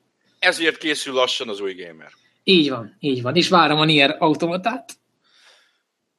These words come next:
Speaker 2: Sajnos.
Speaker 1: Arról te, azt te, te, te viszed?
Speaker 2: Nem, nem, mert csak P S négyre jön előbb, úgyhogy a sebesség oltárán beáldozt-, beáldoztatok engem, és Nes, Nes örülhet duplán.
Speaker 1: Jól van. De
Speaker 2: Kilenc pontos,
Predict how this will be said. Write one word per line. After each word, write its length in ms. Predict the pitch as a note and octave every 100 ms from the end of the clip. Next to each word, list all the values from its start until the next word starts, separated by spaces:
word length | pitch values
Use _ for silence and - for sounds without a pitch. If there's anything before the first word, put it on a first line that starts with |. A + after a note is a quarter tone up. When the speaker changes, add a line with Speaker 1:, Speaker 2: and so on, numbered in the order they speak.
| -
Speaker 2:
Sajnos. 260 | - G3+
Speaker 1:
Arról 120 | C#4
te, 100 | G3 G3 - G3
azt 360 | A#3 - - E3+
te, 180 | - F#3 -
te, 180 | F#3 -
te 100 | -
viszed? 340 | F#3 A3 A2 G2 - - -
Speaker 2:
Nem, 420 | A3 G#3+ G3 F#3+
nem, 240 | F#3+ G3+ F#3+
mert 200 | F#3 F#3
csak 180 | F#3 F#3
P 180 | E3+
S 80 | D#3+
négyre 440 | F3 D#3+ D#3+ D#3+ D#3+
jön 220 | E3+ E3+
előbb, 420 | E3+ E3 F3+ - -
úgyhogy 420 | E3+ - D#3+ D3
a 40 | D3
sebesség 460 | - D3 - D3+
oltárán 380 | D3 C#3+ C3+ C3
beáldozt-, 580 | C3+ B2+ C3 B2+ - C#3+
beáldoztatok 840 | D3+ C#3 C3 C3 D3 C#3 C#3+ - -
engem, 420 | C#3+ C#3+ D#3 D#3+ _ _ _
és 200 | D3 -
Nes, 440 | C#3 C3 - - _ _ - - - - _
Nes 300 | D#3+ D3 -
örülhet 440 | D#3 C3+ B2+ B2 -
duplán. 340 | C3+ C3 B2+ A#2+ B2 G#3 C3+ A2+ G2 A2
Speaker 1:
Jól 320 | F3 D4 A2+
van. 360 | F#2 F2 F2 F2
De 180 | - D3
Speaker 2:
Kilenc 300 | D3 F3 D#3
pontos, 480 | D3+ C#3+ - - -